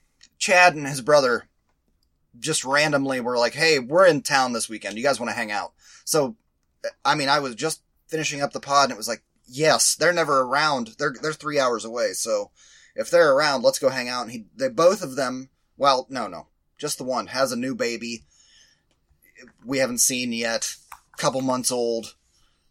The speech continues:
And wife was like, "Are, are you cool with us going and hang-?"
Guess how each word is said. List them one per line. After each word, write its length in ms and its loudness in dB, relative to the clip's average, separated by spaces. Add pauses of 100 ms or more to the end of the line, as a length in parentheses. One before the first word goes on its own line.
(1500)
And 140 -4
wife 240 2
was 140 -4
like, 260 0
"Are, 200 -10 (460)
are 80 -2
you 80 -6
cool 360 -8
with 160 -4
us 180 0
going 220 -6
and 100 -6
hang-?" 180 -4